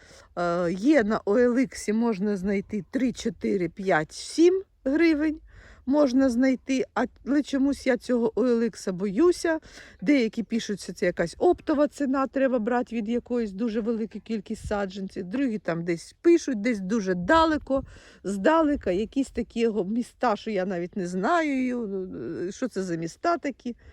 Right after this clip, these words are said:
От, от, а це по цінам. Значить, що в мене було? Я, е, знайшла інтер-, в Інстаграмі дівчину. В Тіктоці я її знайшла, потім я до неї перейшла в Інстаграм.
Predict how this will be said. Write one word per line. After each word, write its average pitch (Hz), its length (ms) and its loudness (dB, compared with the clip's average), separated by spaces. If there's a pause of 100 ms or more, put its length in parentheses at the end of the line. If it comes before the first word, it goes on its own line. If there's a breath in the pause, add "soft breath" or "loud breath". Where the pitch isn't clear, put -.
(800 soft breath)
От, 240 240 -2
от, - 160 0
а 254 100 4
це - 220 0
по 339 140 0
цінам. 175 560 -8 (180)
Значить, 196 280 -10
що 330 200 -2
в - 20 -2
мене 285 260 2
було? 202 300 -2
Я, 294 440 2
е, 240 200 -2
знайшла 247 600 0
інтер-, 226 360 -4 (340)
в 196 40 -4
Інстаграмі 196 640 -2
дівчину. 170 520 -8
В - 100 -20
Тіктоці 392 540 2
я 190 140 -2
її 160 120 -4
знайшла, 160 340 -8
потім 302 340 -2
я 262 100 2
до 233 80 -2
неї 254 200 0
перейшла 233 400 -4
в 233 80 -4
Інстаграм. 175 600 -4